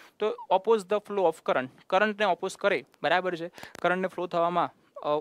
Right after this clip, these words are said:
ઓપોઝ કરે, રેઝિસ્ટ કરે તો એને રેઝિસ્ટન્સ કહેવામાં આવ્યું છે, બરાબર છે, બેઝિક નામ છે. ગુજરાતીમાં આપણે અવરોધ કહીએ છીએ, બરાબર છે, અવરોધ એટલે કોઈને અડચણ ઊભી કરવી, બરાબર, એ સેમ લોજિક છે.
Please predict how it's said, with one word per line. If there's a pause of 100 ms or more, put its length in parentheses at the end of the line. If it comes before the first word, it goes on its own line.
ઓપોઝ
કરે,
રેઝિસ્ટ
કરે
તો
એને
રેઝિસ્ટન્સ
કહેવામાં
આવ્યું
છે, (300)
બરાબર
છે,
બેઝિક
નામ
છે. (340)
ગુજરાતીમાં
આપણે
અવરોધ
કહીએ
છીએ, (240)
બરાબર
છે,
અવરોધ
એટલે (280)
કોઈને
અડચણ
ઊભી
કરવી,
બરાબર,
એ
સેમ
લોજિક
છે.